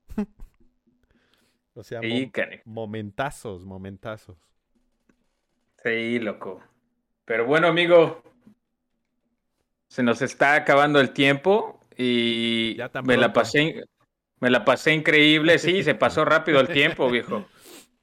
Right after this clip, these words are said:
Speaker 2: Ya es que mañana hay que levantarse a, a jalar otra vez.
Speaker 1: Claro, claro.
Speaker 2: Ni, ni modo, así es la vida, laborar. Bueno,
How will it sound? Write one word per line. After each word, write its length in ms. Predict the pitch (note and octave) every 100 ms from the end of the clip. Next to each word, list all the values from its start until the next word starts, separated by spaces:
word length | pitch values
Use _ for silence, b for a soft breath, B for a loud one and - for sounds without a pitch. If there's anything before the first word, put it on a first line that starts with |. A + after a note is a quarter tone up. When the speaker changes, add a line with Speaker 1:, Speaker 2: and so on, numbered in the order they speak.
| _ _ _
Speaker 2:
Ya 140 | B2
es 80 | C#3+
que 140 | - C#3+
mañana 360 | C3 C3+ D3
hay 100 | D3+
que 420 | D3 C3+ A#2+ A2 -
levantarse 720 | B2 A#2+ A#2+ - C#3+ C#3+ C3
a, 360 | B2+ A2+ A#2+
a 40 | B2+
jalar 440 | - B2+ C3 D#3
otra 200 | F#3 D#3+
vez. 460 | D3 F3+ C4+ - - _
Speaker 1:
Claro, 340 | A#2 A2+ A2+
claro. 320 | A2+ A2 G#2+ G2+
Speaker 2:
Ni, 260 | B2 B2 _ - -
ni 220 | C#3+ C3
modo, 300 | B2+ C3+ D3+
así 200 | D3 C#3+
es 80 | D3
la 120 | C#3+
vida, 260 | C#3 D3+ D3
laborar. 840 | C3+ B2 B2+ C#3+ E3 E3 C#3+ - _ _ _ _ _ _ _ _
Bueno, 500 | B2+ F3 A3+ F3